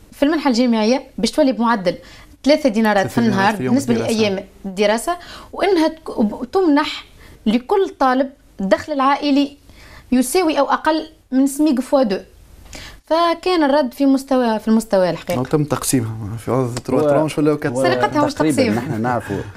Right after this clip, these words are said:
Speaker 3: هذا الكوزين تاعنا نسمعوا فيه وزارة التعليم العالي، هو ما كانش تقسيم، حقيقة ما كانش تقسيم المنحة، هو كان تخفيض من المنحة. كان تخفيض في نفس الفترة اللي صار،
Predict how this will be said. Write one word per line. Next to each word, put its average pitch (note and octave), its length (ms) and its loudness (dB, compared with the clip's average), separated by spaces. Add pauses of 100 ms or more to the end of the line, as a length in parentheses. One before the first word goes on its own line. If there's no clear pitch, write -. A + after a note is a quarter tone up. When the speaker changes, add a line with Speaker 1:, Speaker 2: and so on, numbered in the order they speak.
(240)
Speaker 3:
هذا A2 320 2
الكوزين A2 540 0
تاعنا C#3+ 260 2
نسمعوا A2+ 220 -4
فيه C#3 160 0
وزارة A2+ 260 0
التعليم D#2+ 220 -6
العالي، D2+ 200 -4
هو F2+ 80 -4
ما A2+ 100 -6
كانش E3 280 -2
تقسيم، F2+ 640 -4 (300)
حقيقة G2+ 280 0
ما A#2 100 0
كانش C3+ 260 2
تقسيم F#2+ 520 0
المنحة، F#2 500 -2
هو G2 120 0
كان A2 280 -2
تخفيض - 380 0
من E2 60 0
المنحة. D#2 360 -4 (640)
كان A2 200 0
تخفيض A#2+ 480 0
في A#2+ 340 -2
نفس C#3 260 2
الفترة C#3 340 0
اللي B2+ 120 -2
صار، B2 240 0